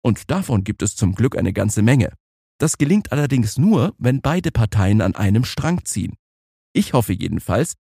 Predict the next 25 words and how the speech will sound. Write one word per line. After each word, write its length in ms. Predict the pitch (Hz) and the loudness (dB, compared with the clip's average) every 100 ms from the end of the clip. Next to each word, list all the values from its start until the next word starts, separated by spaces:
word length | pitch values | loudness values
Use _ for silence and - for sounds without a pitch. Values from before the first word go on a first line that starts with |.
| _ | _
dass 160 | - 156 | -4 -4
ich 140 | 151 | -2
euch 180 | 117 135 | -2 0
in 140 | 120 110 | -2 -2
dieser 280 | 190 196 | -2 -4
Episode 540 | 123 - 113 113 110 104 | -4 -2 0 2 2 0
die 100 | 104 | -2
Vorzüge 580 | - 92 135 - 101 95 | -2 -2 -2 -2 -4 -4
des 180 | 104 | -6
Doppelhauses 580 | 104 104 101 101 104 104 | -6 -2 2 2 0 -4
etwas 320 | - 101 104 | -8 -6 -2
näher 260 | 101 113 107 | 2 2 2
bringen 260 | 101 98 90 | 0 0 0
konnte. 360 | 98 104 98 - _ _ _ - | -4 -4 -6 -10 _ _ _ -6
Als 220 | 95 - | -6 -4
angehender 500 | 170 226 156 107 95 | -4 -2 -2 -2 -4
Bauherr 460 | - 113 117 139 - _ | -2 2 4 2 -2 _
solltet 320 | - 165 165 | -4 -2 -2
ihr 120 | - 131 | -6 -4
zumindest 560 | 131 131 208 202 - | -2 0 0 -2 -2
einmal 240 | 147 147 139 | -2 0 0
vom 180 | 117 | -2
Doppelhaus 540 | 101 104 110 98 104 - | -2 2 4 4 4 0
gehört 440 | 147 131 160 - | 0 2 0 0
haben. 280 | - - | -2 -2